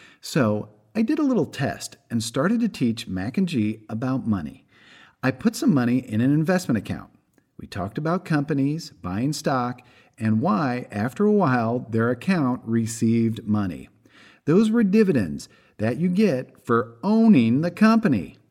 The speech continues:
I realized quickly that kids are smart. They don't care if they don't know something because they ask questions.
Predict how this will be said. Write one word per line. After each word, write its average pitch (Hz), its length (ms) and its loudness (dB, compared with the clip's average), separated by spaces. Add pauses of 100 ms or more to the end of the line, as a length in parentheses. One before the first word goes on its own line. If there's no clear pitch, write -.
(420)
I 147 140 0
realized 202 720 0
quickly 120 460 2 (260)
that 101 200 -8
kids 185 220 -2
are 170 80 0
smart. 160 440 -2 (300)
They 101 140 -4
don't 190 180 0
care 180 300 2
if - 80 -2
they 113 80 2
don't 95 240 -2
know 95 200 -2
something 92 480 -4
because 123 340 -4
they 107 140 0
ask 110 300 -4
questions. - 640 -10